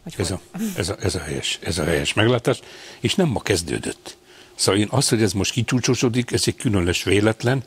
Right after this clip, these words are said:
Speaker 2: vagy lehet, hogy egy picit irányított véletlen, de ebben most nem bonyolódnék bele. Nem kell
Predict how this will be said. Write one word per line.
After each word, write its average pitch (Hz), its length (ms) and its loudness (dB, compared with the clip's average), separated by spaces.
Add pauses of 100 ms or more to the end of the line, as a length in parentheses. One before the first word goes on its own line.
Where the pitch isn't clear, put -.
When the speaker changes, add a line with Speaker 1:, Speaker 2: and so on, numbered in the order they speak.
(340)
Speaker 2:
vagy 95 320 0
lehet, 85 340 2
hogy 82 140 -2
egy 78 60 -4
picit - 380 -6
irányított 78 580 -2
véletlen, 92 460 2
de 78 80 0
ebben 71 220 -4
most 69 160 -8
nem 76 140 -2
bonyolódnék 69 640 -6
bele. 78 260 -6 (760)
Nem 147 240 2
kell 73 400 0